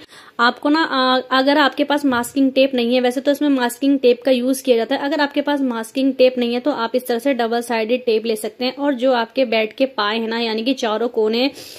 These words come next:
उन चारों कोनों में ना नीचे पाए में ना आप इस तरह से टेप लगा दीजिए।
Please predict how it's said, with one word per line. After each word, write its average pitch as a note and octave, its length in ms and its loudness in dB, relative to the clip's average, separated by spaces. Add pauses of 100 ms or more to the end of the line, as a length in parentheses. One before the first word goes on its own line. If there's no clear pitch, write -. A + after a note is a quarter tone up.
(260)
उन E4+ 180 6
चारों C4+ 240 4
कोनों B3+ 240 2
में C4 120 2
ना C#4+ 80 2
नीचे B3+ 320 2
पाए B3 280 -2
में B3 100 0
ना C4+ 160 0
आप A#3 180 -6
इस A#3+ 140 -6
तरह A3+ 120 -2
से C4+ 160 -4
टेप A3+ 280 0
लगा G#3 240 -2
दीजिए। G3 320 -6